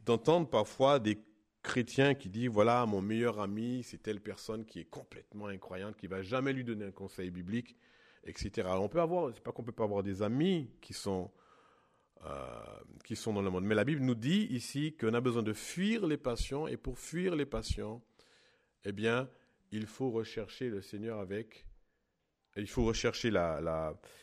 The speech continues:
la justice, la paix, l'amour, la foi avec ceux qui invoquent le Seigneur d'un cœur, d'un cœur pur. Ok ? Je parle avec quelqu'un il y a pas très longtemps et qui me disait que, oui, euh,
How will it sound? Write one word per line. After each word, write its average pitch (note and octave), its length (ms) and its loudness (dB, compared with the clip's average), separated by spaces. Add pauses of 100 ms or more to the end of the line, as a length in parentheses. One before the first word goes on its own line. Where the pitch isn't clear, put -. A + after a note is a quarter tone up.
(220)
la D#2+ 200 0
justice, A2 540 -4
la F2 140 2
paix, A2+ 520 4 (600)
l'amour, G#2 480 4
la F2+ 80 6
foi - 340 2
avec G2 220 2
ceux - 160 -4
qui - 260 -8
invoquent G2+ 520 -2
le G#2 100 -2
Seigneur F#2 480 -2
d'un F2 160 -6
cœur, E2 420 -6 (600)
d'un F2+ 140 -8
cœur D#2+ 260 -4
pur. - 260 -10 (1200)
Ok ? G#2+ 100 -8 (220)
Je - 80 -20
parle G#2+ 160 4
avec G2 200 2 (480)
quelqu'un A2+ 400 -2
il C#3 40 0
y A2+ 40 2
a F#2+ 60 0
pas E2 500 -2
très - 180 -4
longtemps G2 380 0
et B2+ 60 -4
qui G#2 140 -6
me F#2 120 -4
disait F#2 320 -4
que, F#2+ 260 -6 (560)
oui, B2 300 2
euh, E2 240 0